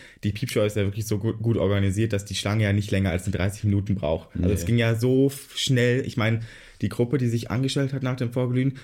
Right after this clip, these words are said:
Speaker 1: die war innerhalb von zwanzig Minuten
Speaker 2: Ja,
Speaker 1: in der
Speaker 2: waren die
Speaker 1: Piepshow
Speaker 2: zehn.
Speaker 1: und war sogar schneller an der Garderobe fertig als wir.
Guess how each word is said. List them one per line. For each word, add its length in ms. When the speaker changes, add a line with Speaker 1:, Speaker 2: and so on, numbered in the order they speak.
Speaker 1:
die 100
war 120
innerhalb 560
von 420
zwanzig 340
Minuten 280
Speaker 2:
Ja, 220
Speaker 1:
in 100
der 100
Speaker 2:
waren 60
die 80
Speaker 1:
Piepshow 540
Speaker 2:
zehn. 60
Speaker 1:
und 180
war 160
sogar 180
schneller 300
an 60
der 100
Garderobe 320
fertig 340
als 180
wir. 320